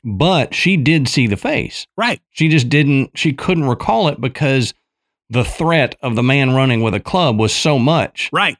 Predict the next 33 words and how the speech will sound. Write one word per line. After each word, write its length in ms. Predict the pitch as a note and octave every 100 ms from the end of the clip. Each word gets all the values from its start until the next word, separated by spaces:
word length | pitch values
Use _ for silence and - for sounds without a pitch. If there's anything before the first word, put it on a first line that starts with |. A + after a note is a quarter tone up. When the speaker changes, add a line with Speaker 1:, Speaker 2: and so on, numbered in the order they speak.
| -
Speaker 1:
that 120 | B2+
her 160 | A2 A#2+
brain 360 | B2 C#3+ D3
said, 300 | - B2 G#2+ - _ -
"Don't 160 | F2+
worry 160 | G#2+ C#3+
about 200 | F3+ G3+
the 60 | A3+
face, 360 | F#3 F#3+ D#3+ - _ -
get 160 | - B2
the 120 | -
H 220 | E3 D3+
out 180 | C#3+ C#3
of 80 | B2+
here, 360 | B2+ A#2+ A2+ -
Speaker 2:
Right. 260 | B2 C#3 C#3
Speaker 1:
move 200 | B2+ A2+
on." 240 | G#2+ G#1+ -
Speaker 2:
Right. 300 | C#3 C#3 G2+
You 140 | B2+ D3+
got 260 | E3 B3+
Speaker 1:
And 140 | - -
Speaker 2:
it. 40 | -
Speaker 1:
the 160 | C#3 A#2+
hyp-, 260 | D3 D3 - _ _
the 80 | A#2
hypnosis 880 | B2+ - A#2+ F3 G3 - B2 A#2 -
allows 500 | C3 A#2 B2 C#3+ C#3
you 140 | A#2+ A2
to, 160 | C3+
in 100 | A#2
a 60 | G#2+
calm 640 | - D#3+ F3 D3+ B2+ A2+